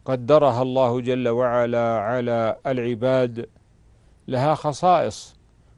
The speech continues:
ومن خصائصها سرعة الانتقال فيها، ونحن نشاهد ونسمع كثرة الوفيات الذين ماتوا بسبب هذه الجائحة.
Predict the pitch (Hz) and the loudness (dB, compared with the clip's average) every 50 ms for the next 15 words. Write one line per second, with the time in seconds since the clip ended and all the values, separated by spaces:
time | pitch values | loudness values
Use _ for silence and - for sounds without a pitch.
0 | _ - - 120 123 123 113 - 127 113 - - 131 135 139 127 - - 135 123 | _ -14 -10 -8 -8 -8 -6 -6 -8 -6 -4 -2 0 0 0 -2 -4 -6 -6 -4
1 | 123 127 120 - - 143 139 127 113 117 117 - 127 127 127 120 117 - 127 117 | -4 -4 -6 -6 -6 -6 -4 -2 -2 -2 -2 -4 -6 -6 -6 -6 -6 -6 -8 -6
2 | - 123 120 117 117 117 104 113 127 127 104 113 117 107 92 95 _ _ _ _ | -2 -2 -2 0 -2 -2 -4 -4 -4 -2 0 0 0 -2 -2 -6 _ _ _ _
3 | _ _ _ _ - _ _ _ - - 139 139 139 143 147 160 175 147 143 151 | _ _ _ _ -20 _ _ _ -14 -10 -6 -4 -4 -2 -2 -4 -6 -6 -6 -6
4 | 160 143 139 117 - - 147 147 147 135 120 120 127 131 127 120 - _ _ _ | -6 -6 -8 -8 -6 -2 0 2 2 2 0 -2 -4 -4 -6 -8 -14 _ _ _
5 | _ - - _ _ - 123 120 117 135 143 - - - 135 139 135 135 127 117 | _ -20 -20 _ _ -10 -6 -4 -2 -2 -2 -4 -6 -8 -6 -6 -4 -4 -6 -8
6 | - - _ _ _ _ _ _ _ _ _ _ _ _ _ _ - _ _ _ | -12 -18 _ _ _ _ _ _ _ _ _ _ _ _ _ _ -20 _ _ _
7 | _ _ _ - - 170 165 139 156 151 147 123 139 143 139 139 135 113 - 135 | _ _ _ -6 0 0 2 2 2 0 0 0 -2 -4 -2 -2 -2 -2 -4 -6
8 | 131 123 127 143 151 151 151 147 - 143 127 117 123 120 120 131 135 135 131 127 | -6 -2 0 2 2 2 0 0 -4 -8 -6 -4 -6 -6 -4 -6 -6 -4 -4 -4
9 | 131 127 127 123 123 123 - 156 - _ _ _ _ _ _ _ _ _ _ _ | -4 -2 -2 -4 -4 -6 -8 -12 -18 _ _ _ _ _ _ _ _ _ _ _
10 | _ _ - 127 131 135 147 156 156 160 156 - 147 151 147 127 123 120 - - | _ _ -8 -4 -2 0 2 2 2 0 -2 -6 -6 -6 -6 -6 -6 -8 -6 -4
11 | 143 139 123 131 123 117 123 110 113 127 127 123 117 120 107 107 120 123 120 120 | -4 -2 -2 -2 -2 -2 -2 -2 -2 -2 -2 -2 -2 -4 -6 -6 -6 -6 -6 -6
12 | - - - 143 151 151 135 143 147 135 117 110 107 - - 120 107 - | -8 -6 -4 -4 -4 -2 -2 -2 0 0 0 -2 -2 -2 -2 -4 -4 -4